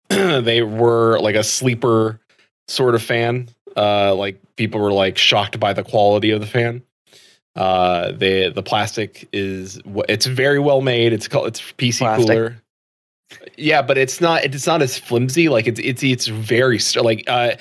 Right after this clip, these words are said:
Speaker 1: Susan's in chat. Uh,
Speaker 2: Hard
Speaker 1: so,
Speaker 2: plastic.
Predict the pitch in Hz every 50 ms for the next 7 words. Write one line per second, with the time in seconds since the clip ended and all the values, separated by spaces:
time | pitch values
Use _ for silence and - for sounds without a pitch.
0 | - - - _ _ _ _ - - - 247 277 277 220 190 165 139 123 107 107
1 | 104 92 85 - 87 85 - - - - - 143 143 135 113 - 110 107 104 104
2 | 101 101 101 98 95 - 123 113 110 113 - - - 98 120